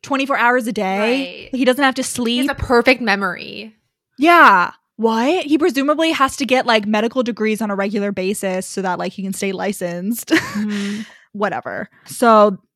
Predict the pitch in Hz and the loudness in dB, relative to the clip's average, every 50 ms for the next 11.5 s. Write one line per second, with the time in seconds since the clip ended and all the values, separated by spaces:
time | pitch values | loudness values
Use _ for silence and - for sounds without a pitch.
0 | _ - 196 214 220 220 226 233 240 214 214 214 220 214 226 247 247 254 247 - | _ -8 -2 0 2 2 4 2 0 0 0 2 2 4 4 2 2 0 0 0
1 | 269 247 220 208 208 208 214 208 - - 208 202 190 - 196 185 185 185 185 185 | 0 0 0 0 0 0 -2 -4 -2 -4 -4 -4 -4 -4 -4 -4 -2 0 0 0
2 | 185 170 175 - - 190 185 175 185 165 165 175 185 170 160 156 - 151 156 - | -2 -4 -6 -10 -10 -10 -10 -10 -10 -10 -10 -8 -6 -6 -6 -6 -6 -8 -10 -8
3 | - - - - 185 185 - - - 214 220 - _ _ - 180 185 185 165 - | -10 -10 -10 -8 -10 -12 -14 -14 -14 -14 -16 -16 _ _ -6 -4 -4 -4 -4 -4
4 | 196 202 - - 202 196 208 214 226 - - 226 214 214 214 202 - 180 175 185 | -4 -4 0 0 0 0 0 0 -2 0 2 2 4 4 2 0 -2 -4 -2 -2
5 | 180 175 - - 160 160 190 165 165 165 170 180 180 180 - 185 175 180 170 175 | -4 -4 -4 -6 -6 -6 -4 -6 -6 -6 -6 -6 -8 -8 -8 -10 -10 -8 -8 -8
6 | 180 - - - - 185 180 - - - - - 175 - - - - - 170 165 | -8 -8 -8 -8 -8 -10 -12 -14 -14 -18 -14 -14 -14 -14 -14 -16 -12 -12 -10 -8
7 | - 170 165 - - 185 - - - - - 202 202 - - - - 285 277 - | -8 -8 -8 -8 -8 -12 -12 -14 -12 -12 -12 -12 -12 -12 -12 -8 -6 -6 -4 -4
8 | 175 - 285 - 285 269 240 - 277 254 - - 240 185 180 180 - 185 170 - | -2 -4 -4 -2 -2 -4 -4 -4 -6 -8 -10 -10 -10 -10 -10 -10 -10 -12 -10 -10
9 | - 175 180 175 - - - 160 165 165 165 175 180 - - 175 160 151 - 156 | -10 -8 -8 -10 -8 -10 -12 -10 -8 -8 -8 -8 -8 -6 -6 -6 -6 -6 -8 -8
10 | 151 156 156 151 151 - 156 165 165 - - 170 165 - 185 180 - - 180 175 | -10 -8 -8 -8 -8 -6 -6 -8 -8 -6 -8 -8 -8 -8 -10 -12 -10 -10 -10 -10
11 | 170 165 170 170 170 170 - - - - | -10 -10 -10 -10 -10 -10 -12 -12 -16 -14